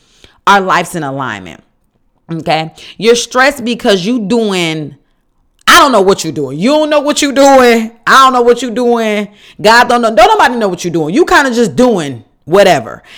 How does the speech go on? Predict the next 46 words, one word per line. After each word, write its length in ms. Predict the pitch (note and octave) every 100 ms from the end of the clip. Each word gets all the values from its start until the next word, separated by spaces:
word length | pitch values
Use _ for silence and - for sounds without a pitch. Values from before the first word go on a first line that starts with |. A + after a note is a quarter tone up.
| - -
And 160 | A#3+ B3+
you're 140 | B3+
not 420 | A#3 B3+ D4 -
in 100 | B3
alignment. 640 | A3 A3+ A#3+ D#4 F3+ B2 -
And, 320 | - A#3 A3+ -
and 180 | A#3 A3+
if 240 | - E4 -
you 220 | C4+ F4
were 580 | E4 D4 E3+ D#2 C#2+ F3 _ _ _ _
for 260 | _ - F#3
one 280 | F3 G#3 D#4+
second 540 | E4 C#4+ G3+ - - _ _ _ _ _ _ _ _
to 120 | - G3+
just 280 | G3 G3
sit 220 | - C4+ A#3+
down 580 | G#3 C3+ - - - _ _ _ _ -
and 120 | G3
have 200 | G3 G3
a 60 | F3
small 440 | - F3 F#3 G#3
talk 260 | G#3 - -
with 140 | -
God 160 | - E3
and 80 | D#3+
say, 180 | E3
"Listen, 520 | E3 E3 D#3 D3 C#3 C3 _ _ _ _ _ -
I 400 | A3+ C4+ E4+ E4 -
feel 240 | A3 G#3+
like 220 | G#3 E3+
I'm 160 | D3+ D3
kinda 240 | D#3 D#3
all 260 | - D#3 E3
over 140 | D#3+
the 60 | D#3
place, 340 | - E3 D#3+
so 140 | - B2+
I 100 | B2+
know 160 | C#3+
you 220 | E3+ F3
know 180 | F3 E3
I'm 160 | D#3+ D#3+
all 180 | D#3 D#3
over 120 | D#3
the 60 | D3
place, 260 | E3 D#3